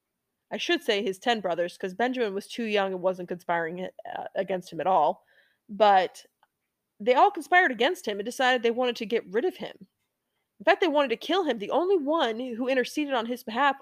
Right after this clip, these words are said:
was the oldest, which was Reuben. And he said, "No, no, let's not, not, let's not kill him. We shouldn't do that."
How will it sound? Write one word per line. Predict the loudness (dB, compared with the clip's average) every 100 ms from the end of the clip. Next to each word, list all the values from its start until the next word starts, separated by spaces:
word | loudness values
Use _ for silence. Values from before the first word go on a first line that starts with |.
| -10
was | -4 -4 -2
the | 2
oldest, | 2 2 -2 -6
which | -10
was | -8 -8
Reuben. | -4 -2 -2 -4 -12 _ _ _ _ _ _ _ _ _ _
And | -2 0
he | 2
said, | 2 2
"No, | 2
no, | 2 4
let's | 4 2 2
not, | 0 0 -2 -10
not, | 0 2 2 -2 -8 -2
let's | -2 0
not | -2 -2
kill | -4 0 2 0
him. | -4 -6 -8 -14 _ _ _ _ _ _ _ _ _ _ _ _ _ _ _ _ _ _ _ _ _ _ -12
We | -6 -4
shouldn't | -2 -4 -2
do | -2 0
that." | 0 -2 -4